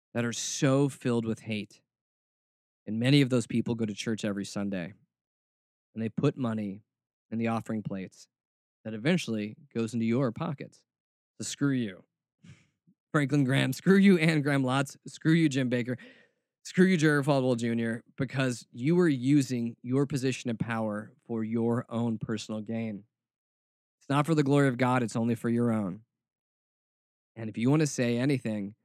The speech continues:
hey, look up in the sky, metaphorically or literally, there's an eclipse.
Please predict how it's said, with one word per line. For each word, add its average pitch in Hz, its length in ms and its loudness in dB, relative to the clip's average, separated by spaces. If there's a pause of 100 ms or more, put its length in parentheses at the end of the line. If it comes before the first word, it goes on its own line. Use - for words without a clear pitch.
(280)
hey, 226 300 0 (840)
look 196 200 4
up 101 80 4
in 226 80 4
the 208 80 6
sky, 214 340 4
metaphorically 285 680 4
or 285 80 6
literally, 277 420 4
there's 240 220 6
an 262 100 6
eclipse. 269 540 2